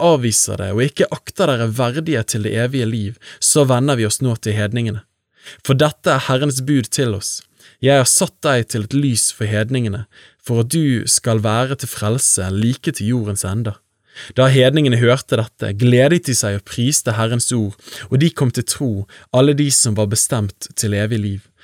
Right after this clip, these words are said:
Og Herrens ord utbredte seg over hele landet.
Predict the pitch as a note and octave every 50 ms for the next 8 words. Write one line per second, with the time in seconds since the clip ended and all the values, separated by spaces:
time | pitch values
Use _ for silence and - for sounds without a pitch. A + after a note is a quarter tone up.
0 | _ _ - A#2+ - - - D3+ D#3+ F#3 F3 D#3+ - - D#3+ C#3+ A#2+ G#2+ A2 -
1 | - D#3+ D#3 C3+ - _ - G#2+ G#2+ - G2+ - - G2 F#2 F#2+ F#2+ - - G#2+
2 | G#2 G2+ - - A#2 A2 A2 A#2+ A#2 A2+ A2+ A#2 A2+ G#2 F#2 -